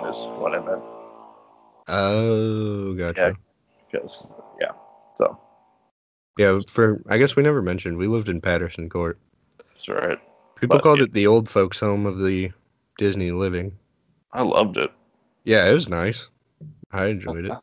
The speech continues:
Speaker 1: I think it was better than Chatham.
Speaker 2: Besides the fact that I had to sleep on a bunk bed, but
Speaker 1: Oh. <laughs> Uh, who didn't?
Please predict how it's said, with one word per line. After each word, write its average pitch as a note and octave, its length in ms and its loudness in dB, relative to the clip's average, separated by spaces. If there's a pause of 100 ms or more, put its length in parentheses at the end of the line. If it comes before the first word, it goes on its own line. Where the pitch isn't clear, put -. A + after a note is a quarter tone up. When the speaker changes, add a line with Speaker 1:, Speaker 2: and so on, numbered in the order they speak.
(120)
Speaker 1:
I A2 40 -10
think A2+ 160 0
it F#2+ 100 -4
was F#2+ 140 -8
better F#2+ 320 -2 (100)
than E2+ 120 -20
Chatham. F#2+ 440 0 (540)
Speaker 2:
Besides C#3 360 2
the A2 60 -2
fact A#2 280 0
that F#2 80 0
I G2 80 2
had G#2 140 -2
to F#2 60 -12
sleep - 260 -6
on F2+ 100 -4
a D#2+ 40 -8
bunk G2 360 -6
bed, D#2+ 280 -8
but D2+ 280 -8 (840)
Speaker 1:
Oh. F2 180 2 (340)
<laughs> C#3 380 4 (560)
Uh, A2 240 2
who B2 160 4
didn't? F2 460 -4